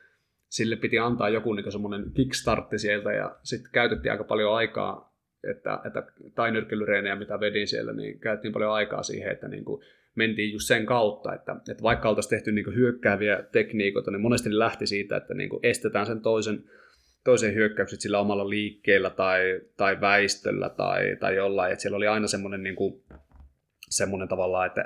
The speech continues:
viedään kaikki, kaikki onnistumiset siltä toiselta pois, ja sit vasta lähdetään se oma, oma, niinku,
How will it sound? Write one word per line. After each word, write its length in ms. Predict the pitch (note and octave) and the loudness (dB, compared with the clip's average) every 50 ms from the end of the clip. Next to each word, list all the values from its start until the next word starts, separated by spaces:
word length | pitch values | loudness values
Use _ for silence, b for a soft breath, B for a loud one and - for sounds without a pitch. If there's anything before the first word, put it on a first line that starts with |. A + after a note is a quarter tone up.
| - | -2
viedään 280 | A2+ A#2 A2 G#2 G#2 G2+ | 0 2 2 2 2 2
kaikki, 480 | G2 G#2+ G#2+ G#2 - - G#2+ G#2 - - | 4 4 2 2 2 -2 -2 -2 -2 -4
kaikki 280 | - A#2+ A2+ A2 - G#2 | -2 -2 -2 0 2 2
onnistumiset 500 | A#2 B2 A#2+ A#2+ A#2+ - A2 G#2+ A#2+ A#2 | 4 4 4 2 2 0 -2 -4 -4 -4
siltä 160 | - G#2+ G#2+ G#2+ | -6 -8 -6 -2
toiselta 320 | - A2+ A#2 G#2+ G2+ G2+ | 0 0 0 0 0 -4
pois, 300 | G#2 - - G#2 G#2 G2 G2 | -4 -2 0 0 2 0 2
ja 40 | G2 | 2
sit 180 | B2 C3 C3 | 0 2 2
vasta 180 | A2+ G#2 - G#2 | -2 -2 -2 -2
lähdetään 280 | G2 G2 F#2+ - F#2+ | -2 -2 -2 -2 -2
se 100 | F#2+ G2+ | -2 -2
oma, 400 | G2 G2 G2+ G2+ F#2 - - _ _ - - - | -2 -2 -2 -2 -4 -6 -8 _ _ -20 -10 -8
oma, 220 | A2 G#2 G2+ G2+ | -6 -4 -2 -2
niinku, 440 | F#2 F2+ F2+ F2 F#2 F#2+ - b | -2 -4 -4 -4 -6 -8 -8 b